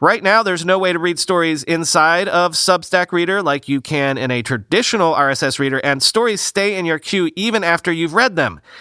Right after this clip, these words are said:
"Inline reading is," quote, "something we are strongly considering for the future," Substack co-founder Hamish McKenzie wrote in an email to The Verge.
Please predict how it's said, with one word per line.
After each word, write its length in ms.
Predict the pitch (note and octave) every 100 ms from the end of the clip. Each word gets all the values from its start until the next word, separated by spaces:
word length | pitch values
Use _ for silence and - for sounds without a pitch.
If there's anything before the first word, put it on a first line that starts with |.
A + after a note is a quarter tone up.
| - - _
"Inline 500 | C#3+ D3+ D#3 D3+ D3+
reading 320 | D3 C#3+ D3 C#3
is," 260 | C3 A#2+
quote, 340 | - D3+ B2+ -
"something 400 | F3 C#3+ C#3+ C3+
we 140 | C3+
are 140 | B2+ B2+
strongly 340 | - C3+ B2+
considering 480 | A#2+ B2+ C#3 A#2+ A#2
for 160 | B2+
the 80 | A2+
future," 420 | F3 C4 G3 G#2+ - - -
Substack 500 | - C#3 B2 B2+ A#2
co-founder 640 | - B2 C3 A#2 A2 G#2+ - -
Hamish 340 | C3+ B2 A#2
McKenzie 440 | B2 A#2 A#2+ A#2 A2
wrote 280 | A2+ D3+
in 120 | B2 A#2
an 100 | A2
email 260 | A#2 A2+
to 120 | A2 A2+
The 80 |
Verge. 360 | G#2+ C3+ E3+